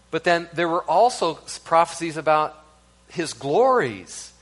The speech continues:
and people really had a hard time figuring this out. Uh, but his glories to follow would include prophecies of his resurrection and of his coming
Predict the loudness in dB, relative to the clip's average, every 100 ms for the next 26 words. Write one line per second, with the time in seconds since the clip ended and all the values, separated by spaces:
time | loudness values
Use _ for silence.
0 | _ _ _ -14 -12 -12 -8 -6 -4 -2
1 | -4 -6 -14 -6 -2 -2 -2 -4 -4 -8
2 | -8 -8 -10 -10 -8 -6 -4 -6 -8 -16
3 | _ -20 -20 -20 _ _ _ -4 -2 -2
4 | -2 -4 -6 -10 -4 2 4 4 2 -6
5 | -2 0 2 2 0 -6 -10 -10 -10 -2
6 | -2 -2 -6 -12 -10 -12 -12 -8 -6 -6
7 | 0 2 2 0 -10 -12 -14 _ _ _
8 | _ -14 -12 -10 -10 -12 -2 0 0 -2
9 | -6